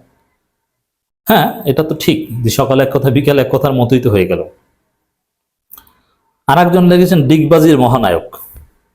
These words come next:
ইনি অবশ্য এক সময় শিবির করতেন, পরে এখন এনসিপি করেন।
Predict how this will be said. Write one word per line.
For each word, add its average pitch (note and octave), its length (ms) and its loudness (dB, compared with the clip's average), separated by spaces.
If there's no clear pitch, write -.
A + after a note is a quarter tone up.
ইনি F#3 200 2
অবশ্য E3 500 0
এক B2 140 -2
সময় D3 360 0
শিবির D#3 300 0
করতেন, G3 440 -2
পরে A2 480 -2
এখন A#2 200 -4
এনসিপি A#2 440 -2
করেন। E2 300 -8